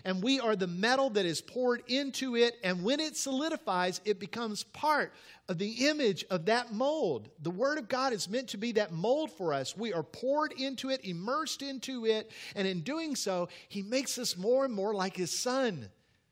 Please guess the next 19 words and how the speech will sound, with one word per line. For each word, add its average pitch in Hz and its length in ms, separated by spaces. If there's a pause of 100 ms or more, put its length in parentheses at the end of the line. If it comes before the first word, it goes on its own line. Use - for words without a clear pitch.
(680)
And 151 80
then 180 160
verse 180 240
twenty-two 214 680
is - 180
significant, 170 540
that 160 80
we 180 100
choose 247 480
to 190 60
be 190 120
slaves 226 640
of 185 180
God 220 360
and 175 120
thereby 196 320
have 185 220
the 160 80
fruit 285 640